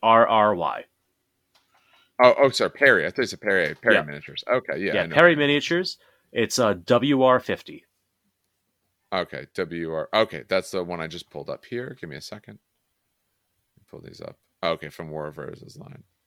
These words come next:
Speaker 2: R fifty. Where's W R fifty? W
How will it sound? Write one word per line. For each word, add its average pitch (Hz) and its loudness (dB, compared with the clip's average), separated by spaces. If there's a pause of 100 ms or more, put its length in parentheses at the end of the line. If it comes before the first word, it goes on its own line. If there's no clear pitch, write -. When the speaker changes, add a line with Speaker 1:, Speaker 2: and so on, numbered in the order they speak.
(2000)
Speaker 2:
R - -20
fifty. - -20 (120)
Where's 98 -16
W - -20
R - -20
fifty? - -20 (1500)
W 73 -18